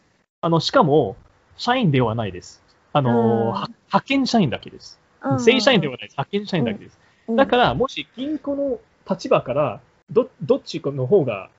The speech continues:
Speaker 1: 信頼できますか？もちろんAさんですね。
Speaker 2: うんうんうんうん。確かに。
Speaker 1: だか-、
Speaker 2: うん。
Speaker 1: だから、あの時、私、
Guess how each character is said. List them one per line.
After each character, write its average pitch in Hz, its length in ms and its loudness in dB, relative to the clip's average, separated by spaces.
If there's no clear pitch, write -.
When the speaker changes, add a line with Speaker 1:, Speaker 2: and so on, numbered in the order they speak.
Speaker 1:
信 160 220 -2
頼 160 120 4
で 143 100 0
き 156 100 -2
ま 147 120 0
す - 80 -16
か？ - 200 -18
も 170 120 0
ち 226 100 -2
ろ 262 100 4
ん 117 100 -10
A 180 180 6
さ 185 140 0
ん 175 80 -2
で 170 100 -4
す - 80 -18
ね。 - 80 -20
Speaker 2:
う 233 60 -2
ん 233 40 4
う - 20 4
ん 202 760 -4
う 180 40 -8
ん 180 360 -10
う - 40 -16
ん。 - 60 -20
確 202 260 -10
か 202 100 -6
に。 240 60 -4
Speaker 1:
だ 180 160 -4
か-、 - 100 -20
Speaker 2:
う 247 60 -2
ん。 226 180 -2
Speaker 1:
だ 233 80 -4
か 202 140 -2
ら、 214 140 2
あ 147 60 -6
の - 60 -20
時、 - 400 -12
私、 160 580 0